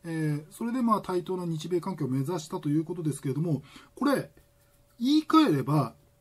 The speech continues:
アメリカが巻き込まれた、戦争に巻き込まれた時、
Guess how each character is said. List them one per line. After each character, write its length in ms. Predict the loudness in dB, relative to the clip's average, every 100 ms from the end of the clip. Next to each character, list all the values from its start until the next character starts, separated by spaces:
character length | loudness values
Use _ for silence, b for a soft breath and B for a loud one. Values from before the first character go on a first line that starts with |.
| _ _ _ _ _ _ _ _ _ _ _
ア 120 | 0
メ 180 | 4 6
リ 160 | 6 4
カ 220 | 2 4
が 280 | 4 4 2
巻 260 | -2 -4 -2
き 40 |
込 100 | 2
ま 140 | 4
れ 100 | 4
た、 300 | 0 -2 -4 -8 -4
戦 200 | 2 2
争 140 | 4
に 80 | 2
巻 220 | 2 -2
き 20 |
込 120 | 0
ま 80 | 2
れ 80 | 2
た 100 | -2
時、 340 | -8 -8 -10